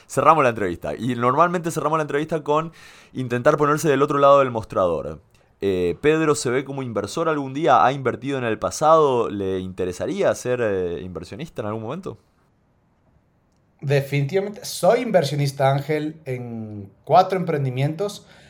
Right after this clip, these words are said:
Speaker 2: Mi forma siempre ha sido ser cofundador y después me abro. Eh, entonces, claro, más que capital he puesto inversión de tiempo inicial, pero definitivamente me encanta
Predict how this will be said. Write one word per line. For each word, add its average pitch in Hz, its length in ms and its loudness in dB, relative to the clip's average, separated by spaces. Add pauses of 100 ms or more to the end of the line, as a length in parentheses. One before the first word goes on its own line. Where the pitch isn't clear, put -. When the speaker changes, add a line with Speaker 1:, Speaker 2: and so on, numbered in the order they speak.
(220)
Speaker 2:
Mi 151 160 0
forma 214 420 4
siempre 208 300 0
ha 185 60 6
sido 190 180 0
ser 180 300 0
cofundador 175 1040 2
y 151 60 -4
después 147 360 -4
me 147 100 0
abro. 160 520 2 (720)
Eh, 131 600 2
entonces, 147 480 -2
claro, 147 260 2
más 156 260 2
que - 140 -12
capital 156 520 -2
he 156 40 -2
puesto 156 280 -4
inversión 143 400 -4
de 143 80 -2
tiempo 143 320 -4
inicial, 143 560 -2 (380)
pero 160 240 4
definitivamente 165 840 0
me 156 100 -2
encanta 151 800 0